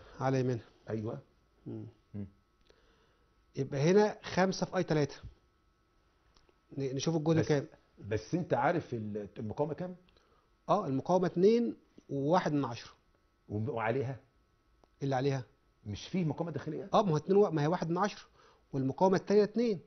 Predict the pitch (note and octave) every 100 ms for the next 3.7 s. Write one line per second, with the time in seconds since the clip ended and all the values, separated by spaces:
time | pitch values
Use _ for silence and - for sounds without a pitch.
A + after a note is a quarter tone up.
0 | - C#3 E3+ G#3+ F3 F3 F3 C#3+ B2+ C3+
1 | C#3+ A#2+ A2 - F#2+ G2 A2+ C#3 C3+ F#3+
2 | F#3+ F#3 G3+ A#3 F#3+ - G3 G3 F#3+ D3+
3 | C3+ A#2+ - - F2 F#2